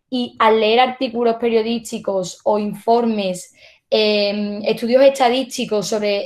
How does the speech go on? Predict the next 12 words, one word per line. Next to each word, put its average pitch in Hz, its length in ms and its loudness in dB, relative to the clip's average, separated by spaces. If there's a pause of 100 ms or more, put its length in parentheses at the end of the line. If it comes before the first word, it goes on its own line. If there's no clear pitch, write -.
el 202 60 2
acoso 202 300 -2
sexual 233 380 0
a 220 40 4
las 220 140 0
mujeres, 226 580 -4 (1300)
en 233 160 0
el 226 60 4
año 254 220 2
dos 240 100 4
mil 254 260 -2
veinte 262 640 -4